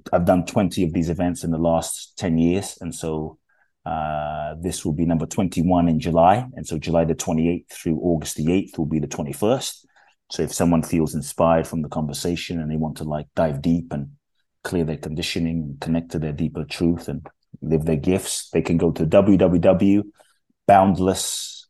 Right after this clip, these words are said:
bliss bali dot com. That's boundless bliss bali dot com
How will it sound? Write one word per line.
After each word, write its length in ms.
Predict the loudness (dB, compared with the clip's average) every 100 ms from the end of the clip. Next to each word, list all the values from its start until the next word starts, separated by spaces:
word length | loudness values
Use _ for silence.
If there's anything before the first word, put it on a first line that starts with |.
| _
bliss 600 | -4 -2 -2 -4 -8 -12 0
bali 320 | 6 8 6
dot 220 | 4 -2
com. 240 | 2 2 2
That's 120 | 0
boundless 540 | 4 6 6 2 -2
bliss 380 | -6 -6 -4 -6
bali 340 | 0 2 2 0
dot 220 | -6 -2
com 400 | 0 0 -2